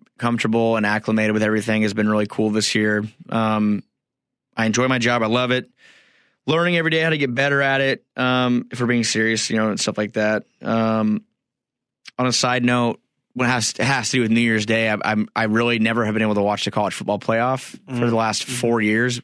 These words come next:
Speaker 1: by working for the team. They always put Kings games on the Saturday.
Speaker 2: National championship game.
Speaker 1: The, the, the playoffs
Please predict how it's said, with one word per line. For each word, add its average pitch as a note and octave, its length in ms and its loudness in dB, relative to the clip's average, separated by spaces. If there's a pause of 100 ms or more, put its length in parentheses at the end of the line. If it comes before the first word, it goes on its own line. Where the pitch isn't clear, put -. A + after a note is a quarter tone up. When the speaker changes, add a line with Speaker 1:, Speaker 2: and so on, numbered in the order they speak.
(140)
Speaker 1:
by A2 80 -2
working A2+ 260 0
for A#2 80 -2
the A2 60 2
team. A#2 340 0 (440)
They A#2+ 200 0 (100)
always C3 420 2
put C3 300 -2
Kings A#2+ 280 0
games C3 440 0
on A2+ 480 0 (400)
the A#2+ 80 0
Saturday. C3 460 0
Speaker 2:
National C#3+ 120 0
championship C3 520 -2
game. A#2+ 320 -8
Speaker 1:
The, C3+ 180 0
the, B2 480 0
the A#2+ 160 -2
playoffs D3 500 0